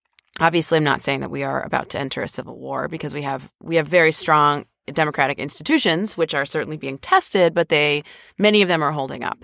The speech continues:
So, you know, it's not entirely about, um, you know, just the alignment between racial, religious, and, and partisan identities. Um, but, but I, some new work that I have,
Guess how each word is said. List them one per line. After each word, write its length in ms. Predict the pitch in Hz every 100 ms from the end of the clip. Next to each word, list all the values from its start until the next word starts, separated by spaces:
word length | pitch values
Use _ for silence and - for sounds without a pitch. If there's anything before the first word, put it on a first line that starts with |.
| -
So, 440 | - 165 147 139 185
you 100 | 143
know, 80 |
it's 180 | 135 -
not 160 | 214 190
entirely 600 | 175 - 156 151 147 143
about, 480 | 135 139 135 - - - - _ -
um, 420 | 139 131 135 - _ -
you 140 | 143
know, 140 | 123
just 400 | - 147 156 -
the 180 | 151 139
alignment 540 | - 143 139 143 135 -
between 520 | 143 - 135 123 123
racial, 560 | - 135 - 131 131 -
religious, 480 | 143 135 135 139 -
and, 160 | 127 -
and 140 | 139 -
partisan 360 | 135 - 127
identities. 600 | 127 147 80 - - - - - - _ _
Um, 380 | 151 143 135 - _ -
but, 300 | 175 160 - _ _ - - _ -
but 340 | - 254 185 - _ _ -
I, 280 | 170 156 -
some 340 | - 196 185
new 140 | 185 220
work 200 | 208 -
that 100 | 160
I 100 | 151
have, 640 | 147 147 143 139 139 -